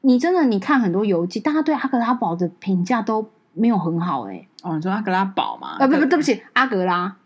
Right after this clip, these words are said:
Speaker 2: 哦，对，
Speaker 1: 就是类似，
Speaker 2: 阿格拉。
Speaker 1: 就是类似我这样，可是可能没有我那么深刻，但就会说，啊，东西好像不太好吃。就是我看几个对阿格拉的评论，就是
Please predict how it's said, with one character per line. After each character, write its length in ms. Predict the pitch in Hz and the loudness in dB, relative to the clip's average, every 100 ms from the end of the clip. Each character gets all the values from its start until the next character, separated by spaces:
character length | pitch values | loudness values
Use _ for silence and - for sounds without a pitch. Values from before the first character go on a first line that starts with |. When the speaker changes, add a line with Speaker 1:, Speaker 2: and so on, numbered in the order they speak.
| - | -10
Speaker 2:
哦， 160 | 160 143 | -8 -2
对， 100 | 302 | 2
Speaker 1:
就 80 | 427 | 4
是 80 | 381 | 4
类 200 | 403 311 | 4 2
似， 160 | 285 | 2
Speaker 2:
阿 40 | 330 | 2
格 40 | |
拉。 20 | |
Speaker 1:
就 100 | 330 | 2
是 120 | 302 277 | 2 4
类 180 | 302 | 2
似 140 | 262 294 | 2 2
我 140 | 202 | 2
这 40 | 196 | 0
样， 80 | |
可 80 | 208 | 0
是 120 | 240 359 | 0 0
可 180 | - | 0
能 120 | 214 214 | 0 4
没 80 | 294 | 4
有 80 | |
我 200 | 233 175 | 4 2
那 100 | 190 | 2
么 120 | 247 208 | 0 0
深 280 | - 202 202 | -2 -2 0
刻， 120 | 226 | 0
但 160 | 247 | 0
就 80 | 254 | 2
会 100 | 262 | 2
说， 200 | 262 269 269 - _ | 2 0 -2 -20 _
啊， 120 | 349 | -2
东 180 | 381 349 | 0 2
西 120 | 330 | 2
好 100 | 294 | 2
像 140 | 208 262 | 2 0
不 160 | 202 | 0
太 180 | 190 240 | 0 0
好 220 | 214 185 | 0 -4
吃。 300 | - - 180 180 | -6 -4 -2 2
就 100 | 320 | 2
是 80 | |
我 140 | 381 208 | 4 2
看 220 | - 285 | 2 2
几 120 | 254 | 2
个 300 | 185 185 175 - | -2 -2 -4 -4
对 120 | - | -2
阿 160 | 254 226 | 0 0
格 100 | 208 | 0
拉 160 | 208 196 | 0 0
的 60 | |
评 100 | 190 | 0
论， 80 | 196 | -2
就 40 | 240 | -2
是 140 | 277 | -4